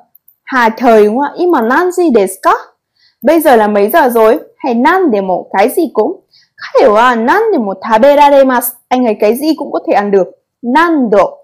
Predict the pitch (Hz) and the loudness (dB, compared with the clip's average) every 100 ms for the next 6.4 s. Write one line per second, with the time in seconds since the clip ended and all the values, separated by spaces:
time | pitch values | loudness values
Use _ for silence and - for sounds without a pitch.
0 | _ - 339 381 320 202 202 269 226 220 | _ -6 -2 0 2 2 4 2 2 -2
1 | 240 214 190 196 - 208 269 311 220 202 | -4 -2 0 0 -2 -6 -6 -4 -2 0
2 | 285 277 208 - _ - 233 370 466 320 | 2 2 -2 -12 _ -4 0 0 0 0
3 | 214 190 - - 440 494 359 214 214 202 | 0 -2 -6 -6 -2 0 0 2 0 0
4 | 262 254 - 320 320 - - _ _ _ | -2 -2 2 2 2 -2 -12 _ _ _
5 | _ - - 349 - 226 220 208 - 202 | _ -20 -2 -2 0 -2 -2 -2 -2 -4
6 | 202 196 214 | -4 -4 -6